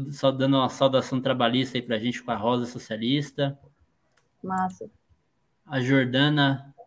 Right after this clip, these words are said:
Speaker 1: Vanessa Sage dando boa noite pra gente. Boa noite, Jordana.
Speaker 2: A Jordana, ela é a presidenta estadual da M T aqui, tá, gente?
Speaker 1: Olha
Speaker 2: Boa
Speaker 1: ela aí, ó,
Speaker 2: noite,
Speaker 1: mandando.
Speaker 2: presidenta.
Speaker 1: Colorada Maravigold. <laughs>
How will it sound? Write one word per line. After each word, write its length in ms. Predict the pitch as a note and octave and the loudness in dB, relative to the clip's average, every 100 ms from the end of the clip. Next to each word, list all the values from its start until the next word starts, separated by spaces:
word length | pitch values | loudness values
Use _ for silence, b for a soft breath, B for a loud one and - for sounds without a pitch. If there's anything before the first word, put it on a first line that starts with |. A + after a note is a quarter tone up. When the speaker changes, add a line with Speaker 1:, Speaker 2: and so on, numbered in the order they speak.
| _ - | _ -20
Speaker 1:
Vanessa 580 | D3+ B2+ B2 C3+ C3+ | -4 2 4 2 0
Sage 380 | B2 - C#3 C3 | -4 2 2 2
dando 200 | B2+ C3 | 0 0
boa 180 | B2+ B2 | 2 2
noite 240 | B2+ B2 | 0 -2
pra 140 | - A2+ | -4 -4
gente. 360 | A#2 C#3+ C#3 | 0 -2 -2
Boa 140 | C3+ B2 | 0 2
noite, 240 | B2+ C3+ | 2 0
Jordana. 800 | B2 A2+ A#2+ C#3 D3 D3 D3 C#3+ _ _ _ _ _ _ | 0 -2 0 2 2 2 0 -4 _ _ _ _ _ _
Speaker 2:
A 140 | - | 2
Jordana, 540 | G#3+ A#3 A3 G#3 G#3+ C4 | 8 8 8 6 6 6
ela 160 | C#4 | 8
é 20 | C4+ | 8
a 40 | |
presidenta 500 | C#4 C#4+ B3 C4 C4+ | 8 6 6 2 2
estadual 500 | D4 D4 C4+ C#4 B3 | 2 4 8 10 10
da 140 | C4 C#4 | 10 6
M 140 | D#4 | 4
T 240 | D4+ A#3+ | 8 10
aqui, 240 | A3+ A3+ G#3 | 10 4 2
tá, 200 | F#3 F#3 | 4 4
gente? 460 | G#3 G3 - - _ _ - - _ | 0 -4 -10 -20 _ _ -20 -20 _
Speaker 1:
Olha 220 | C#3 C#3+ | 2 6
Speaker 2:
Boa 100 | C#3 | 8
Speaker 1:
ela 0 | |
aí, 100 | A3 | 8
ó, 40 | B3+ | 10
Speaker 2:
noite, 160 | B3+ | 6
Speaker 1:
mandando. 240 | B3 B3 A#3 | 10 8 10
Speaker 2:
presidenta. 420 | A#3+ A3 F#3+ F#3 _ _ _ _ _ _ | 8 6 0 -2 _ _ _ _ _ _
Speaker 1:
Colorada 680 | - C#3+ D3 C3+ C3+ D#3 D#3 | 0 4 6 8 8 8 6
Maravigold. 1000 | D3+ C#3+ D3+ D#3+ C3+ C3 C3+ A2+ A#2+ A#2+ - - | 4 4 4 2 0 0 0 -2 -8 -10 -12 -2
<laughs> 1000 | C#3+ - C#3+ - C#3+ - D3 C#3+ C#3+ | -2 0 -4 -2 -8 -6 -10 -10 -16